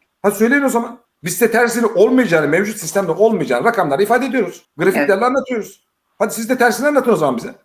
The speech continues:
Speaker 1: Maalesef çok daha kötü günler bekliyor. Çok üzgünüm. Çok üzgünüm. Bir dünyadan geliyor. Türkiye'den de üç katı geliyor.
Speaker 2: Evet.
Speaker 1: Çünkü hala doğruyu kabul etmek istemiyorlar. Yapacak bir şey yok.
Speaker 2: Evet. Hepimiz üzgünüz.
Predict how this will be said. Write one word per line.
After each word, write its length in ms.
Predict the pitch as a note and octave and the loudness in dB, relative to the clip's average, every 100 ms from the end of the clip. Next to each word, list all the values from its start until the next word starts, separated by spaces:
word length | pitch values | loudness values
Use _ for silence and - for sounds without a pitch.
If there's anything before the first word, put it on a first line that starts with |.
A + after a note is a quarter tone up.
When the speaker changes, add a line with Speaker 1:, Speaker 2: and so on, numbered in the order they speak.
| _ - | _ -4
Speaker 1:
Maalesef 600 | B2 A3 G#3 - - - _ _ | 0 2 0 0 -6 -10 _ _
çok 380 | G#3+ G#3 - | -2 -2 -4
daha 260 | D3 D#3+ F#3+ | -4 -4 -6
kötü 300 | D#3 D#3 E3 | -8 -10 -8
günler 380 | C3+ C3+ D3 B2+ | -8 -6 -4 -4
bekliyor. 320 | A2 - G2+ | -8 -10 -10
Çok 160 | D#3 C3+ | -10 -10
üzgünüm. 440 | G#2 F#2 D#2 _ _ _ _ _ - | -8 -10 -10 _ _ _ _ _ -8
Çok 200 | D#3+ C3 | -4 -2
üzgünüm. 320 | A2 A2 F2+ - _ _ _ F2+ | 0 -2 -2 -14 _ _ _ -2
Bir 260 | E3+ G3 | 0 0
dünyadan 500 | E3 G3 A#3 C4 D4 | 2 4 4 4 0
geliyor. 420 | D#4+ D#4 G#3+ A#2 - - _ _ | 0 2 2 2 -6 -20 _ _
Türkiye'den 500 | G#3 A#3+ C4+ C4 B3 | -2 2 2 4 2
de 60 | G#3+ A#3 | 2 0
üç 160 | A3+ | -4
katı 200 | - F#3 | 0 0
geliyor. 320 | C3+ G#2+ - - _ _ _ - | 0 -2 -6 -16 _ _ _ -10
Speaker 2:
Evet. 200 | C#3 C3+ | -10 0
Speaker 1:
Çünkü 180 | G#3 D#3 | 2 2
hala 360 | D#3 C#4+ E3+ C3 | 2 4 2 4
doğruyu 300 | F#3+ G#3+ F3 | 4 4 2
kabul 200 | G3 G3 | 2 0
etmek 260 | D#3+ G3+ G3+ | -2 -2 -4
istemiyorlar. 360 | - F3+ B2+ | -8 -6 -6
Yapacak 240 | E3 C#3 - | -6 -8 -8
bir 60 | |
şey 100 | F#3+ | -8
yok. 80 | D3+ - _ - - | -10 -12 _ -12 -10
Speaker 2:
Evet. 280 | D3 - _ _ _ | -10 -14 _ _ _
Hepimiz 440 | A#3+ E3+ D#3 E3 | -8 -4 -4 -4
üzgünüz. 540 | D#3+ C#3 C#3 B2 C3 | -6 -6 -6 -8 -10